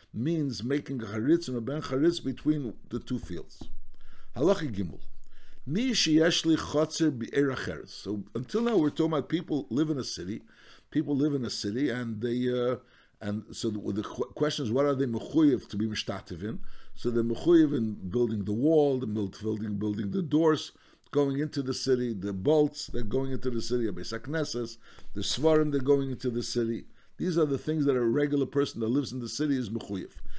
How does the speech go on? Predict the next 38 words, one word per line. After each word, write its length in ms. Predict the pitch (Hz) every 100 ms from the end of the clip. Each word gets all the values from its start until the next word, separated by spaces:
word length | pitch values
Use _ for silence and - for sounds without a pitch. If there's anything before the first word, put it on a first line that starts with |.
| - -
Now, 100 | 95
mi 200 | 104 165
sheyesh 500 | 247 - 147 160 165
li 100 | 147
chotzer 480 | 143 - 175 - 147
be'er 340 | 139 143 160 151
acheres, 380 | - 101 92
he 100 | -
has 220 | 180 175 127
a 60 |
chotzer 360 | - 123 131 135
in 240 | 143 143
another 320 | 156 170 170
city. 260 | 170 196 165
In 40 | 113
other 100 | 120
words, 140 | 117 - - -
he 60 | 127
doesn't 200 | 160 165
actually 320 | 160 - 156
live 260 | 165 214 180
in 100 | 135
that 180 | 107
city, 200 | - 92
but 140 | 90 101
he 60 |
has 220 | 120 143 135
a 60 |
chotzer 420 | 139 208 208 151
in 80 | 127
that 200 | 131 127
city. 280 | - 104 - - - - - -
So 140 | -
the 140 | 104 107
din 260 | 143 202
is 160 | 156 92
b'nei 320 | 104 127 165
ho'ir, 480 | 135 98 95 117